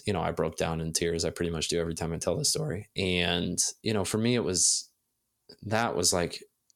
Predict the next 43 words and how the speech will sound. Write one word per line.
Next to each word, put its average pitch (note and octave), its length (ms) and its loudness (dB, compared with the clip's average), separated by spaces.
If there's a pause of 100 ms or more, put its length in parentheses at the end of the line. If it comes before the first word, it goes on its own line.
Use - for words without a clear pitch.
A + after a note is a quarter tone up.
(720)
maybe G#2+ 400 2
this F#2+ 220 4
thing, F2 500 0 (1120)
this F2+ 180 2
tiny G#2+ 400 2
little F2+ 300 0
thing, F2 260 0
this E2+ 180 2
little E2+ 200 2
app, E2 320 0 (520)
five, E2+ 400 0
ten F2 220 -2
minutes E2 320 0
in - 80 -2
somebody's E2+ 380 0
day, - 340 -2 (580)
God E2 280 0
can E2 180 -2
use D#2+ 300 2
to - 100 0
really E2 300 0
change D#2+ 340 0
somebody's - 420 -2
life. - 400 -4 (280)
And A2+ 80 2
it's A2+ 100 4
one E3+ 80 4
of F3 60 2
those C3 180 4
things G#2 240 2
that E2+ 240 0
the F#2+ 120 2
whole C3+ 260 2
experience F#2+ 400 2
of - 60 -4
Hallow F2 240 2
has E2 120 0
been E2+ 160 -2
this E2 160 2
experience F2 420 0
both F#2+ 300 -2
of F2 60 0
surrender F#2 640 2